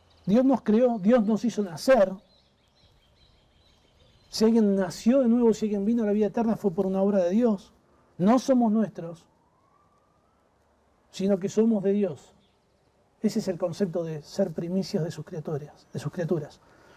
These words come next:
La palabra primicia significa primer fruto, y ese es el significado literal. Esta palabra está, está relacionada con el Antiguo Testamento,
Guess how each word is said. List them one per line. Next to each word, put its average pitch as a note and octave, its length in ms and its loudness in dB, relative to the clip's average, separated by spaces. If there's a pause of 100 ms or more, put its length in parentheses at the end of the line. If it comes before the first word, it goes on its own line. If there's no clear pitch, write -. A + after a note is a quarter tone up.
(160)
La G3+ 140 0
palabra B3 280 4
primicia G#3+ 460 0
significa F#3+ 500 -4
primer G3 300 -2
fruto, G3 480 0 (920)
y F#3+ 120 0
ese G3 120 -4
es E3+ 100 -8
el F3 100 -2
significado E3+ 640 -2
literal. F3 460 -2 (920)
Esta F#3 240 0
palabra G3+ 300 4
está, G3 380 2 (300)
está - 200 0
relacionada G#3 580 2
con F#3+ 160 -2
el F#3 60 -10
Antiguo F#3+ 340 2
Testamento, F#3+ 720 0